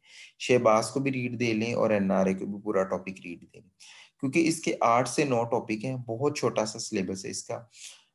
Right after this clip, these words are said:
सिर्फ एक ट्रॉमा इसकी लेंथ ही है। ठीक है, ट्रॉमा आप सिर्फ एक एक बुक से कर लें, क्योंकि वो ईजीली हो जाती है।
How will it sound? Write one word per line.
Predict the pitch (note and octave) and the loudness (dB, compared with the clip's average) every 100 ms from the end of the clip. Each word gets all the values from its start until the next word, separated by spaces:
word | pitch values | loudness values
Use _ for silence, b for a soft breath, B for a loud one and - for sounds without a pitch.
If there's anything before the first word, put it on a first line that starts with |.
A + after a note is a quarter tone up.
| _ | _
सिर्फ | - E3 E3+ | 2 4 4
एक | D#3+ | 0
ट्रॉमा | - D3 A#2 A2+ | 2 4 4 4
इसकी | A#2+ - A2 | 0 -2 0
लेंथ | F#2 - - | 0 -2 -10
ही | - | -16
है। | - - - | -16 -8 -2
ठीक | C3 | 0
है, | C#3 | 2
ट्रॉमा | C#3+ B2+ B2+ | 4 4 6
आप | B2 | 4
सिर्फ | B2 B2+ B2 A#2+ | 2 0 2 0
एक | G#2+ | 0
एक | G#2 G#2 | -4 -2
बुक | G2+ | -4
से | - G2 | -4 -6
कर | F#2+ F2 | -4 -4
लें, | F2 F#2+ | -6 -2
क्योंकि | A2 G#2+ | -2 2
वो | A#2 G#2 G#2 - | 2 2 2 0
ईजीली | A2+ G#2+ G#2 | -4 -2 -2
हो | G#2 F#2+ | -2 -4
जाती | F2+ - | -4 -6
है। | F2 | -10